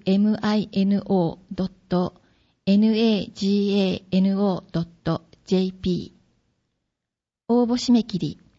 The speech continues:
八月二十一日金曜日、消印有効。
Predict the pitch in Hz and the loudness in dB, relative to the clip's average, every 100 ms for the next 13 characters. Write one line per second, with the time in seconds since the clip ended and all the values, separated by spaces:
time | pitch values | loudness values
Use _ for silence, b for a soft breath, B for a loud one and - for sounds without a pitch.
0 | _ _ - 220 - 247 254 247 254 254 | _ _ -12 -8 -2 -2 0 2 2 2
1 | 214 185 - 180 180 - - 214 214 226 | 0 0 0 -2 -2 -6 -6 0 2 2
2 | 220 190 160 - _ _ _ _ - 208 | 2 0 -4 -8 _ _ _ _ -8 -6
3 | - 233 233 226 226 226 - 190 190 - | -2 0 2 2 0 -2 -2 -2 -2 -6